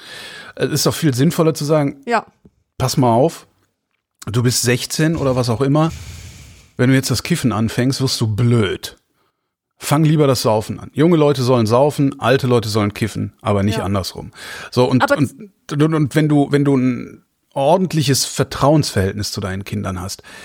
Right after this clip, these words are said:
Speaker 1: dann nehmen die sowas doch viel eher an, als wenn du sagst, „Ich verbiete dir Haschisch zu rauchen. Wenn du Haschisch rauchst, kommst du ins Heim.“
Speaker 2: Absolut, natürlich ist es so. Na klar. Überhaupt viele Eltern, die ganz offen über Drogen mit ihren Kindern reden und auch ihre eigenen Drogenerfahrungen mit denen teilen,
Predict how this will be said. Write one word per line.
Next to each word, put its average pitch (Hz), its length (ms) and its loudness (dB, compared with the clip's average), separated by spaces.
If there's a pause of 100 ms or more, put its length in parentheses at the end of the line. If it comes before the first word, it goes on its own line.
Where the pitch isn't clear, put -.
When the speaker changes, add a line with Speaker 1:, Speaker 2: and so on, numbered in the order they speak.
(200)
Speaker 1:
dann 113 200 2
nehmen 151 280 4
die 123 120 2
sowas 131 400 2
doch - 120 -2
viel 170 420 -2
eher 143 360 -2
an, 143 200 -2
als 123 220 -4
wenn 135 80 2
du 135 80 2
sagst, 123 260 -2
„Ich - 120 -10
verbiete 214 540 -2
dir 208 200 2
Haschisch 240 240 -2
zu 170 120 -2
rauchen. 117 80 2
Wenn 127 80 -4
du 123 120 -2
Haschisch - 400 -2
rauchst, 214 300 0
kommst 214 260 -2
du 208 60 4
ins 202 240 -2
Heim.“ 139 340 0 (920)
Speaker 2:
Absolut, 208 1080 -2
natürlich 208 500 -2
ist - 240 -10
es 185 200 -10
so. 185 240 -6 (160)
Na 214 140 0
klar. 208 480 0 (300)
Überhaupt 269 340 0
viele 330 220 2
Eltern, 302 280 0
die 285 80 -4
ganz 254 240 -2
offen 285 340 -2
über 247 220 0
Drogen 277 360 0
mit 262 160 -4
ihren 233 160 -2
Kindern 269 340 -2
reden 262 380 -2
und 226 180 -2
auch 233 100 2
ihre 240 240 0
eigenen 254 360 0
Drogenerfahrungen 233 760 0
mit 220 160 -4
denen 208 200 -4
teilen, 262 460 0